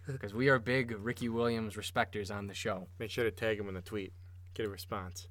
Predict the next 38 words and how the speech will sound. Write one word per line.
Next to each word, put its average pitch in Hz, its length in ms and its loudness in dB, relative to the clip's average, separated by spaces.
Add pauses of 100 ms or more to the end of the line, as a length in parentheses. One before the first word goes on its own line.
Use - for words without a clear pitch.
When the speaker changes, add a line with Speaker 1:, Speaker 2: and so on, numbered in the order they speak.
(140)
Speaker 2:
I'll 117 220 6
be 110 100 -2
sure 107 220 0
to 107 80 2
tag 104 260 0
him. 101 80 0
I 104 60 2
don't 104 120 0
know 101 120 -2
if 101 60 -6
he 104 80 -2
has 101 180 -2
Speaker 1:
<laughs> - 20 -8
Speaker 2:
Twitter. 101 340 0 (360)
I - 20 0
don't 107 80 2
know 110 80 2
if 101 60 -4
he 107 80 -4
believes 98 360 -6
in 95 60 -8
social 101 320 -4
media. 98 340 -2 (1080)
We're 107 60 2
gonna 104 120 0
put, 101 280 -2
we're 120 80 4
gonna 127 160 4
put - 360 -4
him 107 220 0
in 98 140 -2
the, 98 260 -4
in 110 160 -2
the 98 60 -4
Hall 104 200 2
of 98 80 -4
Fame. 98 300 -6 (760)
Um, 107 580 2